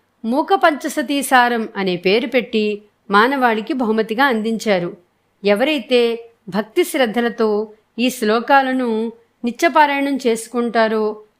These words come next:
లేదా వింటూ ఉంటారో వారికి అమ్మవారి అనుగ్రహం తప్పక కలుగుతుందని ప్రతీతి. మూక పంచసతీ సారం విశిష్టతను తెలుసుకున్నాం కదా.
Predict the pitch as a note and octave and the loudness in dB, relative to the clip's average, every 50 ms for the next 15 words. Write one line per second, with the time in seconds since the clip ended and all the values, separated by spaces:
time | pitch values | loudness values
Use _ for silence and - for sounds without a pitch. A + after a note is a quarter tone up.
0 | _ A3 A3+ - - B3+ B3+ A#3+ G#3 A3 A#3 A#3+ G#3+ D4+ C#4+ C4+ B3 G#3 A#3 A3 | _ 2 2 2 4 2 2 2 0 -2 -4 -2 -2 -2 -2 -2 0 0 2 2
1 | G#3+ G#3 G#3+ G#3 G3+ G#3 G3+ - _ _ _ _ - A3 B3 C4 C4+ B3+ - C#4+ | 2 2 0 0 -2 -2 -4 -8 _ _ _ _ 2 4 4 4 4 0 -4 -2
2 | - G#3+ G#3 A3 B3+ C#4 D#4 D#4+ D#4 D4 B3 A3+ A#3+ A3 A#3 B3+ A#3+ B3 A#3+ A3 | 0 0 0 0 0 0 0 0 0 0 0 0 0 0 0 0 0 0 -2 -2
3 | A3 - G#3+ G#3 - - D4+ E4 - - B3 A#3 A#3+ B3 A3 - A#3+ A3 G#3+ G3+ | -2 -4 -4 -2 -2 -4 -4 -4 0 0 0 0 0 -2 -2 -2 -2 -2 0 -2
4 | A#3 D4+ A#3+ C#4 A#3+ A#3+ A#3 G#3+ G3+ E3+ - G3 - - _ _ _ _ _ B3 | -2 -2 0 -2 -2 0 0 -2 -4 -4 -6 -10 -12 -12 _ _ _ _ _ 0
5 | A3 A#3 C4+ D4+ E4 D#4+ F#4 F4+ F4 E4 C#4+ C#4 C#4 - C#4 - C#4+ C4+ - D4 | 2 2 2 2 2 2 2 2 2 2 0 0 -2 -4 -2 -2 -2 0 0 -2
6 | C#4+ - D4+ C4+ C4 C4 C4 C4+ B3+ A#3 A#3 A#3 A#3 A#3 A3+ - - _ _ _ | 0 2 4 4 4 4 2 0 0 0 0 -2 -2 -4 -6 -10 -16 _ _ _
7 | _ _ _ _ F#3 G#3+ G3+ - D#4+ - - - F4 - - D#4+ D#4 C#4 E4+ D#4 | _ _ _ _ 0 0 2 2 0 -2 0 -2 0 0 2 0 2 2 0 0
8 | D4 D4+ - - D#4+ D4 D4 D4 D4+ D4+ - C#4+ A#3 B3+ B3+ B3+ B3+ B3+ B3+ B3+ | 0 -2 -2 -2 0 2 2 2 0 0 0 0 2 4 4 4 4 2 0 -2